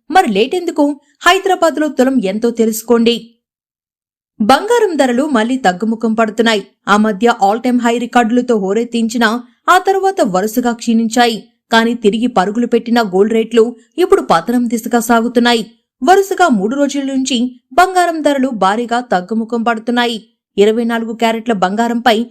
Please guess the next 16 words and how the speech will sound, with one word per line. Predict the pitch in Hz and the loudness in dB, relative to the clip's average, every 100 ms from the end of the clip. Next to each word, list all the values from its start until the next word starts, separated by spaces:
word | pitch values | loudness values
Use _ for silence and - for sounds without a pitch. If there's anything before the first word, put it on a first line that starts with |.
| _ _ | _ _
సుమారు | - 381 392 381 | -2 2 2 0
రెండు | 233 190 269 | -2 -4 0
వేల | 294 285 | 0 0
నాలుగు | 208 214 233 | 0 -2 -4
వందల | 240 240 233 | -4 -4 -2
పది | 190 214 | -2 -2
రూపాయల | 247 240 233 | -2 -2 0
మేరకు | 226 226 233 | -2 -2 -2
తగ్గింది. | 240 214 233 240 233 - _ _ | -2 0 0 0 -2 -8 _ _
నిన్నటితో | 180 202 226 247 | -2 0 0 -2
పోలిస్తే | 233 233 240 - 220 233 - _ - | 0 0 0 2 2 2 -8 _ 0
పది | 370 | 2
గ్రాముల | 370 349 339 311 | 2 -2 -2 0
బంగారం | 185 180 220 254 247 | 0 -2 -2 -2 0
ధర | 240 240 | -2 0
కూడా | 247 240 226 | 2 2 0